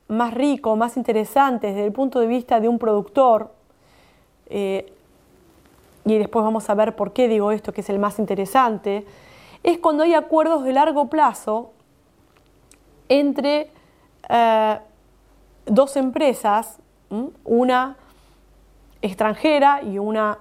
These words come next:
local, ¿sí? Y en ese acuerdo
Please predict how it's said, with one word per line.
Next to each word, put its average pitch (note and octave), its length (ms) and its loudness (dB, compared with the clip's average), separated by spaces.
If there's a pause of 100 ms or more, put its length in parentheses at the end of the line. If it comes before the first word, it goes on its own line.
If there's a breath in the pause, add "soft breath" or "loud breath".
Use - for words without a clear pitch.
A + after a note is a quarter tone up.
local, B3 600 2 (300)
¿sí? D4+ 440 -4 (1400 soft breath)
Y C#4 180 4
en E4+ 100 4
ese F#4+ 380 2
acuerdo C#4+ 760 2